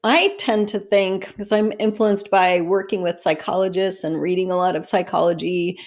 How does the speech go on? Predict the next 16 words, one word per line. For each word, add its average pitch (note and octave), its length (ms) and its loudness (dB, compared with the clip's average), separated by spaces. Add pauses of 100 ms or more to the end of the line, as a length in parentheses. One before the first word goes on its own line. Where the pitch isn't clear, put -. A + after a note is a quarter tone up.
(140)
I D4+ 140 0
wanna E4+ 260 2
be B3 200 0
very G3 760 0 (340)
broad F#3 800 4
about F3 480 2
human F3 360 -4
nature, F#3 340 0
very G#3 320 4
open-minded, F#3+ 840 0
because G3 320 -4
I F#3 140 2
think, F3+ 520 -8 (240)
um, F3 360 -2
human G#3+ 360 0
beings G3 520 0